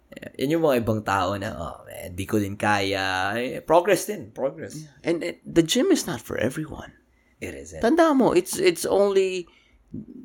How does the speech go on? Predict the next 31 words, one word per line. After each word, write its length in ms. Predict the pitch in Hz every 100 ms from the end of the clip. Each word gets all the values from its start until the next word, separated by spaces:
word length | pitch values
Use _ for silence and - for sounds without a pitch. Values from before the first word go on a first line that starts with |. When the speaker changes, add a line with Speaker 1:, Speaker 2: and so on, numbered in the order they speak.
| 147
Speaker 2:
there's 240 | 185 190
a 80 | 147
thousand 480 | - - - 165 151
ways 240 | 139 135 -
to 60 |
skin 320 | - - 127
a 60 | 101
cat. 340 | - 120 110 - - - _ _ _ _ _
Baka 240 | 208 185 330
may 160 | 330
hindi 160 | 330 302
para 240 | 302 233 220
sa'yo 160 | 214 190
gym, 180 | 202 190
baka 200 | 165 170
para 200 | 165 151
sa'yo 280 | 147 170 156
nature. 440 | 113 101 - - - _ _ -
Speaker 1:
Wait, 200 | 151 123
who 180 | 135 165
was 120 | 175
our 80 | 165
friend 260 | - 151 147
na 120 | 143
kausap 320 | 131 131 139
mo 100 | 135
for 160 | 127 131
an 80 | 120
hour? 280 | 120 131 135
Uh, 220 | 120 117
Mike? 400 | 110 226 254 -